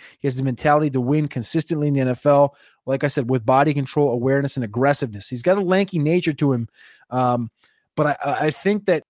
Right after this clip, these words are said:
his lack of strength is really what's gonna be tough in, as far as overtaking defenders that are aggressive towards him. When they show aggression back, it's a little tougher for him to win in those contested situations, but Rice will be productive in the N F L.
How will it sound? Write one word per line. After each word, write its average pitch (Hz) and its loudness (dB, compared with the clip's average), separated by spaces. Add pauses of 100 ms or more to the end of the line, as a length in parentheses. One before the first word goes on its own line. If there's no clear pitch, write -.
his 160 -6
lack 160 0
of 139 -6
strength 165 -2
is 139 0
really 151 2
what's 135 -2
gonna 131 -2 (500)
be 156 0
tough 170 2
in, 135 -6
as 135 -10
far 151 4
as 143 0
overtaking 160 0
defenders 147 0
that 135 0
are 123 0
aggressive 135 -2
towards 123 -2
him. 104 -8
When 120 -6
they 170 0
show 202 2
aggression 170 0
back, 165 0 (320)
it's 147 -4
a 156 2
little 233 2
tougher 226 0
for 185 -4
him 175 0
to 165 0
win 165 2
in 147 0
those 139 -2
contested 139 -2 (200)
situations, 135 0
but 131 0
Rice 139 2
will 151 2
be 151 2
productive 135 -2
in 131 -4
the 131 -2
N 127 0
F 127 -4
L. 127 2